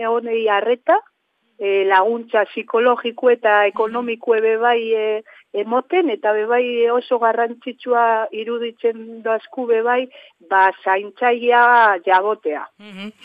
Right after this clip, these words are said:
Speaker 1: E, claro, ume batzu badauz hor gaixorik edo gazteak daudena, baina zaintzaileari ere zaintzaileak,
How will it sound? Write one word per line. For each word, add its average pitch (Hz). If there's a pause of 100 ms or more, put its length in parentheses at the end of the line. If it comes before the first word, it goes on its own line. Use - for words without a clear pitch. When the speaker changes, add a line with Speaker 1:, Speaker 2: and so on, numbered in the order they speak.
(140)
Speaker 1:
E, 180
claro, 196
ume 220
batzu 226
badauz 233
hor 240
gaixorik 214
edo 214
gazteak 220
daudena, 247
baina 202
zaintzaileari 233
ere 240 (380)
zaintzaileak, 226